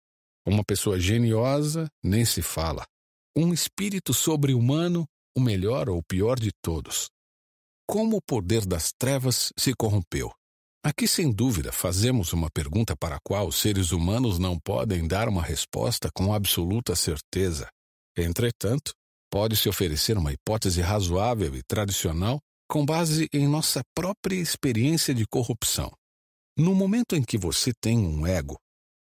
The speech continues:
surge a possibilidade de colocar a si mesmo em primeiro lugar, de querer ser o centro, que é o desejo, na verdade, de ser Deus. Esse foi o pecado de Satanás,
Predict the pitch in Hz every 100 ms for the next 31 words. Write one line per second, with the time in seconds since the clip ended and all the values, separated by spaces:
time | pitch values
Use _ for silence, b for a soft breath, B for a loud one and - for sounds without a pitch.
0 | - - 180 196 160 143 - 202 - 165
1 | 113 98 165 147 127 - 120 - 139 135
2 | - 101 139 165 143 151 147 139 131 151
3 | 185 170 120 80 67 - _ _ _ _
4 | - 143 147 143 165 - 147 143 117 -
5 | 92 78 - - _ _ _ _ _ -
6 | - 82 90 107 90 101 135 127 117 95
7 | 98 95 90 104 131 98 78 - 92 85
8 | 87 67 - - - _ _ _ _ _
9 | 110 131 143 - 147 - _ - 110 120
10 | 110 - 90 - 113 120 107 87 - 110
11 | - 71 62 -